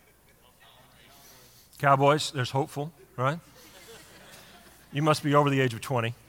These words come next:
<clears throat> You say Cowboys? Anybody? Super Bowl champions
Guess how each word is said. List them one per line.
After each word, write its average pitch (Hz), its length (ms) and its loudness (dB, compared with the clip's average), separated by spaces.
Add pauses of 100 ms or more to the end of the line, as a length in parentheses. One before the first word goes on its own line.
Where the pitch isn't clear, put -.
(300)
<clears throat> - 480 -16
You 185 560 0
say 123 160 -8
Cowboys? 127 340 -6 (720)
Anybody? 170 400 6
Super 196 380 0
Bowl 175 320 6
champions 139 1040 0